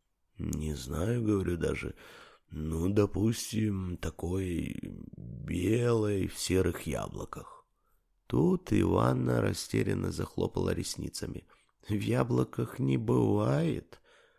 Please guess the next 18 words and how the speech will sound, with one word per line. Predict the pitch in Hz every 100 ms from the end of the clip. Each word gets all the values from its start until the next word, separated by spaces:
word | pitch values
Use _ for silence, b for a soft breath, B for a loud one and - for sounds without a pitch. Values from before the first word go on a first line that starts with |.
| b b -
В | 90
яблоках | 87 113 139 131 - - - B B B
только | - 65 - 120
черви | - - 110 147 180 190
бывают». | 156 156 139 101 87 82 - - - - - _ _ _ _ _
«Ну, | - 95 139
в | 233 139
общем, | 165 - 185
да», | 147 101
говорю. | 104 127 107 - - _ _ _ _ _ _ _ -
«Дурацкие | 82 78 60 - 69
игры», | 67 98 101 85
подумал | - 71 69 64
я, | 58 50 50
хотя, | - 78 - - 185 - _
хотя | - - -
почему | - 85 92 107
дурацкие? | 92 73 - - - 71 -